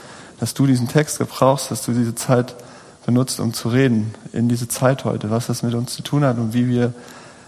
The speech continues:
damit, ähm, umgehen können, wie uns das verändert, was du sagst. Amen. Also, wir sehen zuerst das Ziel,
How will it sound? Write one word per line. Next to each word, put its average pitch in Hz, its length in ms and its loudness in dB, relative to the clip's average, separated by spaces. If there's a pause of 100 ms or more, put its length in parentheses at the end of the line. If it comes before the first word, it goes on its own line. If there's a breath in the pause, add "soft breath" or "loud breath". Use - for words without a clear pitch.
(200 loud breath)
damit, 120 480 2
ähm, 113 500 2 (220)
umgehen 131 380 2
können, 110 260 -2
wie 117 80 2
uns 120 160 0
das 120 160 -2
verändert, - 560 2 (160)
was - 140 -4
du - 120 -6
sagst. 113 440 -2 (1080 loud breath)
Amen. 113 360 4 (1900 loud breath)
Also, 120 440 4
wir 123 160 6
sehen 156 320 4
zuerst 147 440 2
das 143 140 0
Ziel, 156 420 2